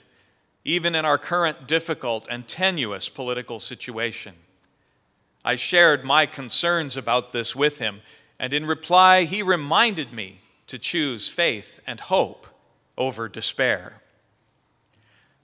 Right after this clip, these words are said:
I have to admit that when I try to imagine inviting his family into my home, I don't know how I could be nearly as welcoming.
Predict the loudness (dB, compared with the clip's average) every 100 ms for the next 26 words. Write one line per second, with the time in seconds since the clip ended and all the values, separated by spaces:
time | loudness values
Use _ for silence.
0 | _ _ _ _ _ _ 4 4 2 0
1 | 0 0 0 0 0 -2 -4 0 0 0
2 | 6 6 6 2 0 4 4 2 -4 -6
3 | -4 -2 0 -2 -4 -2 -2 -2 -2 -4
4 | -2 -4 -4 -6 -8 -2 -2 0 -2 -2
5 | -4 -10 -18 _ _ _ -8 -4 -2 -2
6 | 0 0 2 4 4 4 2 -6 -6 -4
7 | 0 2 0 -2 -2 2 2 0 -6 -8
8 | -14